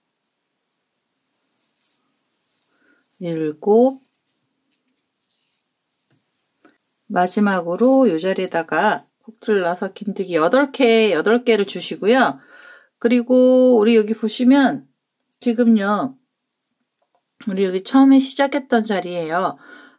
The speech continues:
한길긴뜨기 그냥 하나로 들어갔잖아요. 그래서 그 자리에다 다시 코를 이렇게 넣으셔가지고요.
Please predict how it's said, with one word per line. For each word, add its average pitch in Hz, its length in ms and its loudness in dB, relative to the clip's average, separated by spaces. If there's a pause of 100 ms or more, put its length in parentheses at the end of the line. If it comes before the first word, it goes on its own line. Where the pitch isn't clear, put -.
한길긴뜨기 311 540 -2
그냥 180 280 -2
하나로 254 360 2
들어갔잖아요. 147 640 -6
그래서 175 260 -10
그 214 240 0
자리에다 226 520 0
다시 - 260 -12
코를 240 320 0
이렇게 160 240 -2
넣으셔가지고요. 190 920 -2